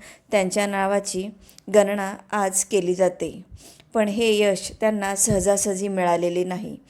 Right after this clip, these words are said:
आईवडील दोघेही कलाक्षेत्रात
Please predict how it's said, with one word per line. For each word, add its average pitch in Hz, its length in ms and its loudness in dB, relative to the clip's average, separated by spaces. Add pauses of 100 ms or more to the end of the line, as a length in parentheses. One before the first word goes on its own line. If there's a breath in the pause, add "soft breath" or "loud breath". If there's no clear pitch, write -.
(420 loud breath)
आईवडील 208 480 2 (120)
दोघेही 214 600 2
कलाक्षेत्रात 190 680 0